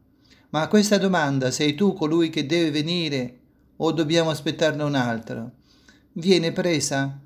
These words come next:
da Gesù in un modo tale che Gesù cosa fa? Riformula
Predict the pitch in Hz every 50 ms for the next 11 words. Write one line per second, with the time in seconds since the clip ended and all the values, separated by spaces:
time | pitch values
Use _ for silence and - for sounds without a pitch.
0 | _ _ _ - 156 160 147 143 170 151 - - 151 143 131 135 139 139 139 -
1 | - _ _ _ _ _ _ _ _ _ _ _ - 185 190 185 185 185 196 208
2 | 202 202 185 175 - - 135 127 131 143 139 156 175 160 196 190 - 247 208 -
3 | 185 160 - 160 - - 120 107 104 - - - _ _ _ - 147 175 190 185
4 | - - 208 208 208 175 139 143 139 135 135 135 131 127 123 120 113 110 - -